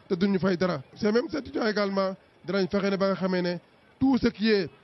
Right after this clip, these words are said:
fourniture scolaire année bi yëpp dès la première année dañ leen koy jox.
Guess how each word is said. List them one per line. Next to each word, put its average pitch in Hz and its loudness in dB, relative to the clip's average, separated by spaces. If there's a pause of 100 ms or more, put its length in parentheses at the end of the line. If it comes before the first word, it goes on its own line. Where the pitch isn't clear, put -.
(120)
fourniture 220 2
scolaire 190 0 (360)
année 202 0
bi 185 2
yëpp 196 2 (320)
dès 202 2
la 214 0
première 196 -2
année 180 0
dañ 180 -2
leen 175 -2
koy 170 -2
jox. 165 -2